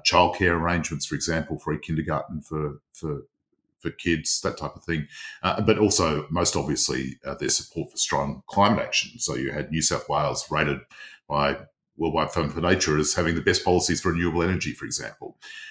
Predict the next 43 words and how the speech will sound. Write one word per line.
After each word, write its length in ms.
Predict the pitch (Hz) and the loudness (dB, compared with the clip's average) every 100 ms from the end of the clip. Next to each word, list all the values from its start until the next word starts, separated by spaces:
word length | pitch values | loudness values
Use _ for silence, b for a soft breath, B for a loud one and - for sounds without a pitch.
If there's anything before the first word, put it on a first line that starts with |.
| B | B
And 340 | 95 98 87 - 110 | 2 4 2 0 4
it 100 | 104 | 6
is 140 | 101 | 8
those 260 | 117 123 123 | 8 6 6
policies 640 | 104 101 101 - 78 - | 4 6 6 4 2 2
that 220 | 76 - _ - | -2 -4 _ 2
I 160 | 92 | 2
think 260 | 95 90 76 | 4 2 0
led 300 | 82 82 73 | 0 0 -2
to 160 | - 73 | -4 -2
us 120 | 73 | -2
holding 360 | - 82 80 78 | 0 0 0 -4
what 160 | 76 | -6
we 80 | 76 | -8
consider 360 | - 73 80 78 | -6 -4 -2 -4
to 80 | 73 | -4
be 140 | 76 | 0
our 180 | 78 76 | 0 2
heartland. 480 | 85 92 78 - - _ B B B B _ | 0 0 -2 -10 -12 _ B B B B _
Uh, 320 | 73 76 73 - | 0 2 0 -2
now, 340 | 65 87 80 - - _ | 0 2 2 -2 -12 _
people 280 | 110 104 85 | 4 6 4
will 80 | 80 | 6
say, 280 | - 101 107 | 6 6 6
"Well, 140 | 82 | 4
there 120 | 78 | 2
are 40 | 73 | 0
still 220 | - 92 | 2 2
significant 520 | - 76 80 76 - | 2 0 -2 -4 -4
swings." 600 | - 92 73 - - - 60 | 0 2 2 -2 -8 -8 -6
Uh, 220 | 76 71 82 | -4 -4 -2
and 100 | 82 | 2
one 140 | 95 | 4
of 40 | |
the 80 | 87 | 4
challenges, 640 | - 110 110 98 82 71 78 | 4 4 4 4 4 0 0
I 80 | |
think, 220 | 71 85 - | -2 -2 -2
for 140 | 76 | -2
our 100 | 65 | 0
state 300 | - 101 - | 2 2 4
parliamentary 420 | 85 71 - - | 0 0 -4 -8
teams 520 | - 73 69 71 - | -8 -6 -4 -4 -4